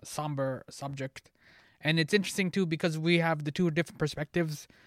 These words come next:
with you being a super fan, super nerd, and then, uh, me kind of, like, uh, occasionally showing up at the party. Uh, so, welcome to my Summer Lair Space Station Oddity.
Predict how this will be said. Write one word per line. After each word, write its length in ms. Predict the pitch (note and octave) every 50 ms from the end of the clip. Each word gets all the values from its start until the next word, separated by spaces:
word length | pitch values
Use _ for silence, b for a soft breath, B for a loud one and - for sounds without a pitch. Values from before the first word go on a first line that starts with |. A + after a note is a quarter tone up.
| b b b b b -
with 180 | C#3 C3+ -
you 160 | C#3+ D#3+ E3
being 300 | D#3 C#3 D3+ D3+ D3 C#3+
a 300 | C#3 C3+ C3+ C3+ C3+ C3
super 300 | - - - F3 D#3 -
fan, 300 | D3 - D#3+ D#3+ D#3+ D#3
super 280 | D3+ - - D3+ D3 D3+
nerd, 420 | D#3 D#3+ E3 F3 F3 F3 E3+ D#3 C#3+ b b b b b b b b
and 320 | - B2 C3+ C#3 C#3 C#3
then, 380 | C#3+ C#3+ D3 D3 C#3+ C#3+ C#3+ C#3+
uh, 440 | C#3+ C#3+ C#3 C#3 C#3 C#3 C#3 C3+ C3+
me 260 | C#3 D3 D3+ D3+ D3
kind 240 | - - D3+ D3 D3
of, 120 | C#3+ C3
like, 480 | C3+ C#3 C3+ C#3 C#3 C3+ C3 - - - _ _ _ _ _ _ _ -
uh, 560 | - B2 B2 B2 A#2+ B2 B2 B2+ B2+ B2+ B2 B2
occasionally 560 | C#3 C3+ - - D#3+ D#3 D3 D3 D3+ C#3+ C#3+
showing 260 | C#3 - D3 C#3+ C#3+
up 100 | C#3 C3 C3
at 100 | C#3+ B2+
the 80 | B2
party. 400 | - - C3+ C3 B2 A#2 A2 - - _ _ _ _ _ _ _ _ _ _ _ -
Uh, 260 | - B2+ C3 B2+ C3
so, 400 | - - D#3 D#3 D#3 D3+ D3+ C#3+ B B B B B B B -
welcome 280 | D3 F3 E3 F3+ F3
to 80 | D3+ E3+
my 220 | D#3+ D#3+ E3 E3+
Summer 260 | D#3+ - F3+ E3 D#3+
Lair 240 | D#3+ E3 E3+ E3+ E3 D#3+
Space 240 | - - D3+ D#3 -
Station 280 | - D#3 C#3+ - D#3
Oddity. 520 | C#3 C3 D#3+ E3+ E3+ E3+ E3 F3 F#3 F#3+